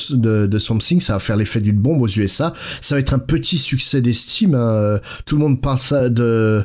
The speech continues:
de Swamp Thing comme d'une révolution. Oui, ça a été une révolution, c'est vrai. Mais en fait, ça, ça a pas été un, un carton en vente. C'est juste, en fait, que Len Wein, sachant que, bah, de toute manière, le titre se vendait pas, le mec là, il avait l'air, euh,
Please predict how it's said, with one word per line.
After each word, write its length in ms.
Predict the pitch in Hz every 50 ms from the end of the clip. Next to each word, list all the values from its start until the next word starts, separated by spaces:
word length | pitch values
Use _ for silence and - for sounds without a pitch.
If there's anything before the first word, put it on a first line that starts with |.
| - - - - - -
de 100 | - 131
Swamp 200 | 117 - - 139
Thing 260 | 123 - - 147 143 131
comme 160 | 123 110 110
d'une 160 | 110 110 110
révolution. 640 | 104 110 110 110 113 110 107 104 - - 175 180
Oui, 200 | 143 110 123 160
ça 140 | - - -
a 40 | 113
été 120 | 107 -
une 80 | 113 110
révolution, 560 | 101 107 101 104 101 95 - - - 160 185
c'est 160 | 180 - 104
vrai. 260 | 95 92 104 127 160 - - _ _ 127
Mais 80 | 123
en 80 | 127 127
fait, 200 | - 185 185 185
ça, 240 | - 127 120 113 107
ça 220 | - - - 120
a 40 | 104
pas 200 | - - 127 139
été 240 | 135 139 - 151 143
un, 540 | 117 107 104 101 98 98 95 95 98 - -
un 100 | 110 107
carton 920 | - - - - - - - 120 113 107 104 95 92 92 92 90 90 - -
en 140 | - 104 110
vente. 340 | 113 147 170 170 - - 90 - - _ _ _ _ _ _ _ _ _ _
C'est 200 | - - - 131
juste, 280 | 127 113 151 180 180 -
en 60 | 156
fait, 260 | 131 - 165 - -
que 120 | - 117 110
Len 180 | 110 117 120
Wein, 280 | 127 135 139 135 123 110
sachant 380 | - - 117 101 - - 123 120
que, 280 | - - 107 101 95
bah, 320 | 90 95 82 80 90 - - - - _ - - -
de 80 | 123 113
toute 280 | - - - - -
manière, 340 | 139 131 131 135 139 127 104
le 120 | 104 110
titre 320 | 107 - - 127 - - 117
se 140 | 101 - 117
vendait 200 | 113 107 107 98
pas, 260 | - - 131 147 151
le 140 | 135 117 110
mec 260 | 117 120 117 - -
là, 120 | 135 123
il 120 | 120 107 101
avait 160 | 98 101 107
l'air, 220 | 107 110 104 98
euh, 160 | 98 98 95